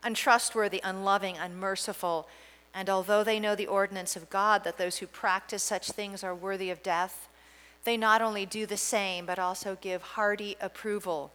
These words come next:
to those who practice them." You know, this last line, "They also give hearty approval to those who practice them." This last line grabbed me by the throat.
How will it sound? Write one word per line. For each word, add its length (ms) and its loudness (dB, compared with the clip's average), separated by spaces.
to 140 -8
those 340 -2
who 100 -12
practice 680 -6
them." 400 -14
You 100 -8
know, 180 2
this 260 -2
last 380 4
line, 380 0
"They 140 0
also 560 2
give 180 -6
hearty 480 -2
approval 760 -8
to 140 -14
those 380 -4
who 100 -12
practice 460 -8
them." 200 -10
This 240 -6
last 360 0
line 340 -6
grabbed 540 0
me 380 -10
by 160 2
the 120 -14
throat. 720 -10